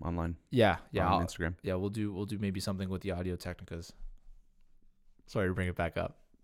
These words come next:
Speaker 2: <laughs>
Speaker 1: For those of you who don't know, I'm, I'm just staring right through this guy.
Speaker 2: Jeez, jeez. Uh, anyway, let's move on to watches. And, uh, w-,
Speaker 1: <clears throat>
Speaker 2: well, something exciting is happening in the world of watches, which isn't often,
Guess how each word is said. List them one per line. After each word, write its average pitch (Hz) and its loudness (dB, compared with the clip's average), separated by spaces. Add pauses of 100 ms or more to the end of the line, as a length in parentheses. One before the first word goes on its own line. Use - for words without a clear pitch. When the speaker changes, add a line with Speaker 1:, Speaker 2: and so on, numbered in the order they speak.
Speaker 2:
<laughs> - -8
Speaker 1:
For 98 -8
those 92 4
of 85 -4
you 85 2
who 82 4
don't 80 4
know, 85 4
I'm, 85 -2 (240)
I'm 90 -2
just - -10 (200)
staring 101 6
right 110 10
through 110 12
this 98 10
guy. 110 8
Speaker 2:
Jeez, 107 2
jeez. 101 2
Uh, 120 8
anyway, 147 8
let's 151 6
move 185 10
on 170 12
to 175 4
watches. 113 4
And, 107 2
uh, 101 4
w-, 101 2
Speaker 1:
<clears throat> - -2
Speaker 2:
well, 113 8
something 185 4
exciting 139 4
is 107 -2
happening 110 2
in 101 -2
the 101 0
world 101 2
of 120 -4
watches, 113 0
which 101 -4
isn't 104 -6
often, 90 -6